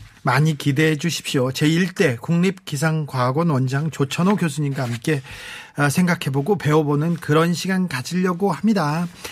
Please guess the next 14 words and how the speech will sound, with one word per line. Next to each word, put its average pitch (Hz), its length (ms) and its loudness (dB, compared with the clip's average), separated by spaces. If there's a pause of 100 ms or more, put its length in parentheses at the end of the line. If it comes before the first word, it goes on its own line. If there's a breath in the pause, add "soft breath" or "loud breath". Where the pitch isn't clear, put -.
(300 loud breath)
칠이오공 208 500 6
님께서 135 320 0
"체조 214 340 0
도마 208 320 6
경기 170 240 -2
보면서 131 400 -4
두 170 160 -2
손에 175 200 0
땀이 214 260 2
났습니다. 131 500 -2
영웅철과 147 720 2
양학선 143 480 0
뒤를 139 380 2
이은 143 240 4